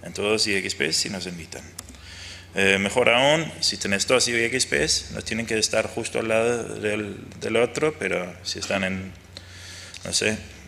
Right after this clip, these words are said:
en una provincia y en otra provincia, si cae uno y todos están conectados a los dos, eh,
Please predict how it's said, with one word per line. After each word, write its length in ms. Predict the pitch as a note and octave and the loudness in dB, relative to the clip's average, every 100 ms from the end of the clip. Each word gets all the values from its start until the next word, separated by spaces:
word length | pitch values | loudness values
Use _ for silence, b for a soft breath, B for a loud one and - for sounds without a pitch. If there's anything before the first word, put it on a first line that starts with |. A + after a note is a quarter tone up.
| - - - | -18 -18 -12
en 580 | F2+ F2+ E2+ D#2+ E2 - - - B B B B B B B B - | -6 -6 -6 -8 -12 -16 -20 -20 B B B B B B B B -8
una 160 | G2 G2+ | -4 -2
provincia 580 | G#2+ G#2+ A2+ A2+ A#2 G#2 | 2 4 4 4 4 4
y 60 | |
en 100 | F#2 | 4
otra 220 | G#2 A2+ | 2 2
provincia, 640 | B2 B2 C3+ C#3+ D#3+ D#3+ D#3 | -4 2 2 4 4 4 4
si 140 | - | 2
cae 300 | - A2 A#2 | 4 4 6
uno 240 | A#2 C#3 C3 | 4 4 4
y 60 | |
todos 260 | G#2 A2+ A2+ | 4 2 2
están 240 | G#2 G#2+ | 2 0
conectados 560 | G#2 G#2+ G2+ A2+ A#2 A2+ | 0 -2 2 2 4 2
a 60 | |
los 200 | G2 F#2 | 0 0
dos, 680 | - D#3 E3+ - - - - - | 2 2 4 2 0 -4 -10 0
eh, 500 | G2 F#2+ F#2 F2+ | 4 6 6 4